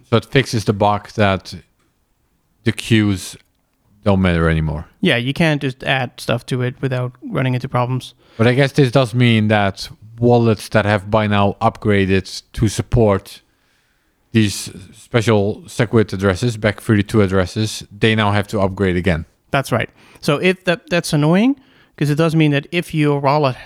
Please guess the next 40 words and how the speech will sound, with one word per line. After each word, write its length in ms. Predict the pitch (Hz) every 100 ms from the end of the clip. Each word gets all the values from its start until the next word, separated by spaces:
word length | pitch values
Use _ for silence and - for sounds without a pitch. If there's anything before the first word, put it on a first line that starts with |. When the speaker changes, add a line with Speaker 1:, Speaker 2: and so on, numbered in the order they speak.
| -
Speaker 2:
wants 200 | - 143
to 60 | 147
support 420 | - 147 147 151
sending 420 | - - 143 143 127
to 200 | 131 127
a 120 | 123
Taproot 360 | 127 147 175 175
address, 440 | 170 175 226 - - _ _ _ _ _ _ _ _ _ _ _
then 340 | 147 165 165 165
it 140 | 156
has 280 | 139 160 -
to 260 | - 156 147
make 240 | 151 147
a 120 | 139
small 300 | 135 - 143
change 480 | 135 143 131 131 -
to 220 | - 135
the 180 | 131 127
bec 200 | 127 131
thirty-two 380 | - 127 123 131
implementation. 640 | 127 131 127 120 127 127 127 _ _ _ _ _
And 80 | 147
there's 120 | 156
some 140 | 185
example 380 | 156 135 131 127
code 320 | - 127 123
on 160 | 110 120
the 80 | 113
bip. 260 | 110 113 _ _ _
It's 140 | - 139
not 160 | 220
a 40 | 175
big 180 | 147 -
change 280 | 156 151
because 240 | 156 170 175
it 60 |
just 160 | 147 127
adds 240 | 107 123
one 160 | 127 123
number. 320 | 131 143 185